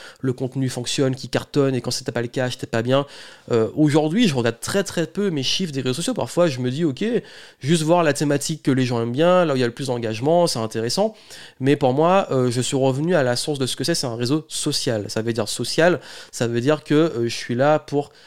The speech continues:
interagir, communiquer, mais je suis,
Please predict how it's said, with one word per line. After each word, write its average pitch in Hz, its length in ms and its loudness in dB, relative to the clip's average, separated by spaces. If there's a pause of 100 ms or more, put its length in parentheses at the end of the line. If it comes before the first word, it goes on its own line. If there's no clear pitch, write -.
(220)
interagir, 127 720 0
communiquer, 135 720 2 (260)
mais 156 440 2 (1040)
je 117 200 -2
suis, 131 460 -6